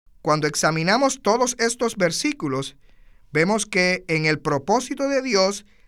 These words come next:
las columnas en la casa de Dios y el testimonio de la verdad no solo incluye a los apóstoles, sino que incluye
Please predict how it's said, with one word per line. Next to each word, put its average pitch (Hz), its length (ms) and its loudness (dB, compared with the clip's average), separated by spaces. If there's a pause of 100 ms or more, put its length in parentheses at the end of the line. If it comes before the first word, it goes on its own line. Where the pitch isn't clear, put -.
(160)
las 151 280 2
columnas 196 840 0
en 156 160 -4
la 135 140 -2
casa 247 420 0
de 254 160 -2
Dios 151 400 -4 (340)
y 175 140 -2
el 165 180 2
testimonio 175 880 -2
de 233 120 -2
la 202 120 0
verdad 170 460 0 (460)
no 139 200 -2
solo 233 320 2
incluye 233 480 -2
a 190 60 2
los 175 180 -2
apóstoles, 214 920 -2 (420)
sino 151 420 -2
que 196 160 -2
incluye 226 600 0